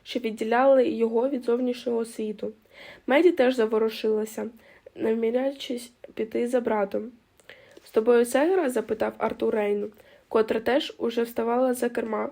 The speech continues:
розминаючи шию. «Ага», промовила вона, ледь тремтливим голосом. «Я не розумію, на що ми могли наїхати. На дорозі нічого не було. Подивимося». Артур усміхнувся їй доброзичливо, а тоді повернувся до дверей. Саймон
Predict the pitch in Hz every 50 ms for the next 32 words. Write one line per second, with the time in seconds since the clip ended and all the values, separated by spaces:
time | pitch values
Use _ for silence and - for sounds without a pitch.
0 | - _ _ - 233 - 240 226 226 226 226 247 240 - 254 240 - - 240 220
1 | 214 202 202 - _ - - - - - _ - 254 254 247 240 247 254 247 -
2 | 254 240 240 233 233 240 240 233 226 226 240 233 233 220 214 220 - _ _ _
3 | - 226 226 220 - 233 220 220 - 240 240 240 240 233 226 226 214 220 214 214
4 | 214 - 226 240 - _ _ _ - - - - - - _ _ - 240 247 269
5 | 285 294 294 320 311 302 294 254 220 214 233 247 226 226 240 233 - 262 247 277
6 | 294 294 285 269 269 269 247 254 262 262 262 247 240 - - 202 - - 202 -
7 | - - - - - _ - 220 220 220 220 226 233 233 277 277 269 262 - 262
8 | 247 262 262 262 262 254 262 262 254 226 196 202 - - _ _ _ _ - -
9 | _ _ _ - 277 262 254 226 233 202 202 208 208 - - 214 240 240 _ _
10 | _ _ _ - _ - 233 254 - 349 381 359 349 - 247 - - 240 285 285
11 | - 302 269 254 247 240 240 233 233 233 233 233 233 226 233 233 - 226 214 214
12 | 220 220 - - - - - 226 - 220 - 254 262 - 320 269 247 247 247 240
13 | 247 - 277 254 254 247 240 - 254 247 233 208 196 196 - _ _ _ - -
14 | 262 285 330 349 330